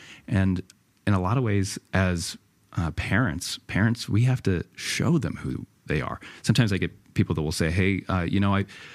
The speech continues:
uh, I'll, I'll see 'em at church and say, 'Hey, where's so-and-so?' They said, 'Oh, they're at home.' You know, they, uh, it's just their choice whether or not they wanna come to church." And I said, "Is it? I, I don't, I think that that's kinda your call, Mom.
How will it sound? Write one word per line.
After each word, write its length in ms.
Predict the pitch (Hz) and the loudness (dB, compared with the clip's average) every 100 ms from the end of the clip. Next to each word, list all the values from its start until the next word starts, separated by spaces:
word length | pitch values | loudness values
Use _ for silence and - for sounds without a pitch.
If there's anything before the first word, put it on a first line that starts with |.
| - - - | -20 -18 -4
uh, 200 | 87 80 | -2 0
I'll, 120 | 82 95 - | -2 -4 -2
I'll 120 | 90 - - | -2 -2 -2
see 180 | - | 2
'em 60 | 95 | 2
at 80 | - | 2
church 360 | - 73 - | -2 -4 -2
and 200 | 76 73 | -4 -2
say, 140 | 73 85 | -2 2
'Hey, 300 | 139 226 120 | 4 4 2
where's 280 | 107 139 143 | 4 2 2
so-and-so?' 520 | - 175 110 87 80 - - - - | 2 2 0 -2 -4 -10 -20 -16 -2
They 60 | - | 2
said, 140 | 113 | 4
'Oh, 200 | 165 160 | 6 6
they're 200 | 151 151 | 4 4
at 80 | 98 | 4
home.' 360 | 110 110 110 107 | 4 4 4 4
You 100 | 101 | 4
know, 120 | 101 | 4
they, 200 | 101 98 - - - - - - | 2 0 -2 -18 -20 -20 -4 0
uh, 60 | 87 | 0
it's 100 | 85 | 0
just 240 | - 107 | 0 2
their 120 | 110 107 | 2 2
choice 360 | - 90 - | 2 2 2
whether 120 | 95 | 0
or 40 | 92 | 0
not 160 | 92 | 0
they 80 | - | 0
wanna 180 | 90 87 | 0 0
come 220 | 95 92 | 0 0
to 100 | 87 | 0
church." 500 | - 117 95 92 - - | 2 2 2 0 -4 -2
And 300 | 98 92 87 87 | 0 0 0 0
I 60 | |
said, 260 | 101 98 98 - _ _ _ _ _ _ _ _ _ _ - | 0 0 -2 -14 _ _ _ _ _ _ _ _ _ _ 0
"Is 160 | 92 | 2
it? 180 | 110 107 - _ _ _ _ - | 4 0 -4 _ _ _ _ -2
I, 100 | 147 - - - | 0 0 -4 2
I 100 | 160 | 4
don't, 220 | 277 - _ | 2 -2 _
I 100 | - | 0
think 240 | 196 359 - | 2 2 2
that 140 | 123 - - _ _ | 0 0 -20 _ _
that's 180 | - 120 | 0 0
kinda 200 | - 147 | 2 2
your 280 | 110 120 330 | 4 4 4
call, 360 | - 101 87 82 | 2 0 2 2
Mom. 380 | 92 151 233 | 4 4 4